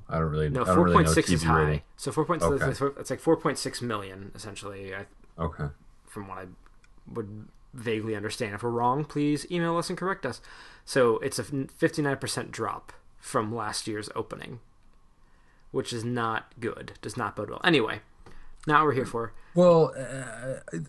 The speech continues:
Speaker 1: I bet they almost anticipated that. The show was definitely rocking the ratings the se-, the season before.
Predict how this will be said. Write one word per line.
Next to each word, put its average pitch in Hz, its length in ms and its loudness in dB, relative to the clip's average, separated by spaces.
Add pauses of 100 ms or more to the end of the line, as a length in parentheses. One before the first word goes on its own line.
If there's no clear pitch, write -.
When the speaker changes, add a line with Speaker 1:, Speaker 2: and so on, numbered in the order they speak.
(160)
Speaker 1:
I 147 80 6
bet 180 160 2
they 151 120 4
almost 131 240 4
anticipated 104 500 0
that. 107 200 6
The 110 100 0
show 135 280 6
was 127 140 6
definitely 104 340 2
rocking 87 420 0
the 87 100 4
ratings 85 360 2
the 87 100 -4
se-, - 180 -10
the 87 120 -2
season 85 380 0
before. 87 480 4